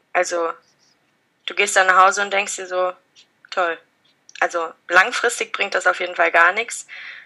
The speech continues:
Ähm, und es ist eben halt auch nur oberflächlich. Also ich finde, ähm,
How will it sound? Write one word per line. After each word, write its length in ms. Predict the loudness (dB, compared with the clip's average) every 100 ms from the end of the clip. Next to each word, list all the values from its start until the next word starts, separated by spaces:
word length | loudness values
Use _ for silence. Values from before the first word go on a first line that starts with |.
| _ _ -2 4
Ähm, 680 | 6 6 4 0 -4 -8 _ _ -20 -2
und 180 | 0 2
es 160 | 0
ist 140 | -2 -4
eben 240 | -2 0
halt 160 | 2 4
auch 120 | 2
nur 200 | 0 -4
oberflächlich. 720 | 2 4 4 0 -2 -4 0 0
Also 140 | 0
ich 200 | 0 -2
finde, 480 | 0 0 2 2 -2 -12 -20 -20 _ _ _ _ _ -2
ähm, 760 | 2 4 2 -2 -10 -12 -16